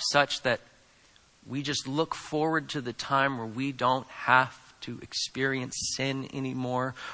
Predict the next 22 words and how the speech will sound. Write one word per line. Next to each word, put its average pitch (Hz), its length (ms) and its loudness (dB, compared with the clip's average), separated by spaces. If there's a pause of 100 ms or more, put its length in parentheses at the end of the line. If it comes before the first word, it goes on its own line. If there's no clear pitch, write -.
(140)
Or 110 480 0
is 120 180 -4
our 120 160 4
view 120 260 -4
of 120 160 -6
life 120 280 6
such - 360 -2
that - 240 -12
we 131 260 -2
look 127 260 -4
forward 120 360 -2
to 113 60 -10
the 107 100 -8
time 110 380 -4
where 113 100 -8
Christ - 680 4
will 107 80 -8
be 110 160 -8
made 98 260 -6
all 98 240 -2
in 92 80 -8
all? - 260 -8